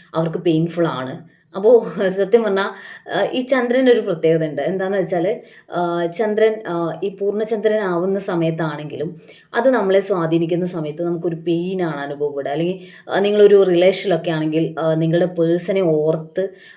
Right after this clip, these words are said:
ആ, അവരോടുള്ള ആ ഒരു അൺകണ്ടീഷണൽ ലവ്, ആ, നമ്മുടെ മനസ്സിലൂടെ പോകുമ്പോ നമുക്ക് ആ, ആ ഒരു, ആ,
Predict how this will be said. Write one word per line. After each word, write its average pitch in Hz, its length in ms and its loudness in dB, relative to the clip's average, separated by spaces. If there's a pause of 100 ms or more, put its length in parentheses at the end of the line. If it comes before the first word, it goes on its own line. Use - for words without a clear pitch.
(140)
ആ, 165 360 -2
അവരോടുള്ള 202 420 4
ആ 185 60 0
ഒരു 185 300 2
അൺകണ്ടീഷണൽ 180 640 -2
ലവ്, 170 420 0
ആ, 165 140 0
നമ്മുടെ 165 260 0
മനസ്സിലൂടെ 165 420 -2
പോകുമ്പോ 165 520 -4 (300)
നമുക്ക് 226 220 -4
ആ, 226 280 -4
ആ 208 80 -6
ഒരു, 277 520 2
ആ, 185 380 -4